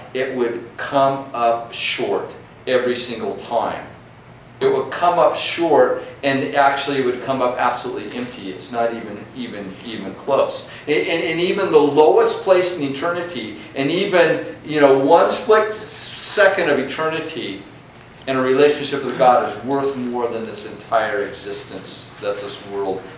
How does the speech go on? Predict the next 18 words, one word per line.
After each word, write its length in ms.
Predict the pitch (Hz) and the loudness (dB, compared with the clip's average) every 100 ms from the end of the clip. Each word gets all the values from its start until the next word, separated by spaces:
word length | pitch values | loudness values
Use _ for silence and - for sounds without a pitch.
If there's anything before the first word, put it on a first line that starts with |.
| - | -6
has 200 | 113 - | -4 -4
to 120 | - - | -6 -4
offer. 400 | - - 135 - | -4 -6 -10 -8
So 140 | 143 | 0
let's 200 | 190 - | 0 2
get 120 | 196 | 2
into 360 | 175 165 147 135 | 2 2 2 6
it. 380 | 127 - - - - - | 6 4 -4 -12 -10 2
Uh, 200 | 123 120 | 6 6
that's 320 | 127 135 - | 6 4 2
the 120 | 143 131 | -2 -2
introduction. 640 | 131 123 127 117 127 123 | -2 2 2 2 0 -6
It's 160 | 120 - | -8 -8
a 40 | |
little 320 | 117 113 101 - - - - 117 | -6 -4 -6 -8 -16 -18 -12 -4
lengthy, 440 | 117 113 117 117 | -4 -4 -6 -4
but 260 | 101 95 - - - - - - - | -4 -4 -6 -14 -20 -20 -20 -20 -16
oh 80 | 107 | -10